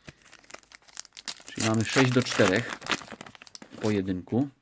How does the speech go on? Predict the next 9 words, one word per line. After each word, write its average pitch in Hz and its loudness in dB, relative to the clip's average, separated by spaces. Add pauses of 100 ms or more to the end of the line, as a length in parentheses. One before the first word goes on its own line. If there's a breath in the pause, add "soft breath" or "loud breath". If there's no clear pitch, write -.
(1120 soft breath)
Pogba, 120 4 (880)
to 92 -8
jest - -6 (160)
Francja. 104 -2 (1000 loud breath)
Ponownie 120 2
Francja, 117 2 (260)
Włochy, 120 2 (540)
Belgia, 107 2 (420)
Niemcy, 107 0